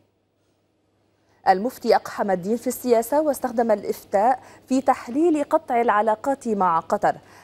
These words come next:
هيئة كبار المنافقين. السديس استخدم منبر الحرم بوصف قطع العلاقات مع قطر بالسديدة.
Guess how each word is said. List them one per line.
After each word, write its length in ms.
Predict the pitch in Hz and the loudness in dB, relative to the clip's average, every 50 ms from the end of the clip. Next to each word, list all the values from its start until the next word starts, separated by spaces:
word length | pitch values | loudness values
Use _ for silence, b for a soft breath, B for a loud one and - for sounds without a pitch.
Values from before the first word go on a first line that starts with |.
| B B | B B
هيئة 320 | - 220 226 240 233 - 190 | 2 2 2 2 2 0 -2
كبار 580 | - - 196 190 - 196 180 165 202 226 247 | -2 -2 -6 -6 -4 -4 0 0 0 0 2
المنافقين. 840 | 226 220 202 202 202 202 196 190 190 - 190 - - 175 143 131 101 b b b b b b b b - | 0 -2 -2 -2 -2 -2 -2 -2 -2 -4 -8 -6 -4 -6 -6 -6 -8 b b b b b b b b -4
السديس 520 | - - 185 175 180 185 214 254 247 - | -2 -2 0 2 2 2 2 0 -4 -6
استخدم 420 | 202 202 - 233 220 214 214 214 214 | -8 -6 -4 -6 -4 -2 -2 -2 0
منبر 520 | 214 202 196 196 226 247 220 233 233 208 | 0 -2 -2 -2 -2 2 2 2 2 2
الحرم 600 | 185 180 - - - 208 208 202 202 262 302 302 | -2 -4 -6 -4 -2 -2 0 0 0 0 -2 -2
بوصف 460 | 254 247 220 185 190 - - - - | 0 0 0 0 0 -2 -4 -6 -6
قطع 340 | 214 208 - 302 - - 247 | -6 -4 -4 -6 -2 0 2
العلاقات 580 | 226 220 202 202 208 202 - - 262 262 - 240 | 2 2 2 2 0 -4 -4 -4 -6 -6 -4 -4
مع 300 | 202 185 196 233 247 214 | -4 -2 0 0 -2 -2
قطر 420 | 208 - 214 - - 196 185 180 b b b b b b b b _ - | -4 -4 -6 -2 0 0 0 0 b b b b b b b b _ -8
بالسديدة. 600 | 247 285 - - 190 170 139 156 139 - - 98 | -8 -6 -6 -6 -8 -8 -8 -10 -6 -6 -6 -6